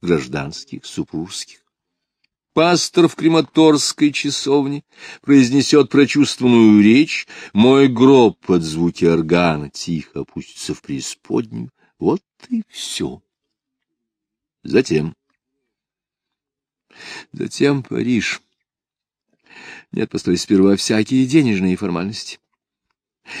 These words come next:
Мне, знаешь, Орловиус надоест хуже горькой редьки.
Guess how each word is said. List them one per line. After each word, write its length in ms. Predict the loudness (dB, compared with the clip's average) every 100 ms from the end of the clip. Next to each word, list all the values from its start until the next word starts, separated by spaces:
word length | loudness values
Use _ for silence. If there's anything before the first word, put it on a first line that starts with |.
| -18 -20 -14
Мне, 300 | -6 -2 0
знаешь, 260 | 0 -2 -8
Орловиус 760 | -8 -6 -2 2 4 4 2 -2
надоест 500 | -4 -2 -2 -6 -10
хуже 280 | -10 -10 -4
горькой 340 | -6 -6 -12
редьки. 340 | -12 -14 -18